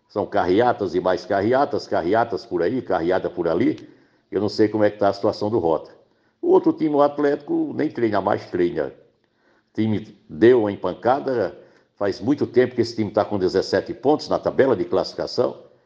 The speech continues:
precisa apenas de um pontinho, foi a Pombal, perdeu um jogo quando não poderia perder,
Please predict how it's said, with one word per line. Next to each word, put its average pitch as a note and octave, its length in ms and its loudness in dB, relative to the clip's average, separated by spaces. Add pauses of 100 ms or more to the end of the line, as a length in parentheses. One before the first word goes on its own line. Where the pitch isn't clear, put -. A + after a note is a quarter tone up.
(320)
precisa - 340 0
apenas G#2 320 2
de D3 80 2
um E3+ 80 2
pontinho, B2+ 640 0 (300)
foi C#3+ 180 4
a B2+ 60 6
Pombal, A#2 420 0
perdeu A2+ 380 -2
um F#2 60 -2
jogo C3 260 -2
quando G#2+ 180 -2
não F3+ 140 0
poderia G2+ 420 2
perder, - 580 -2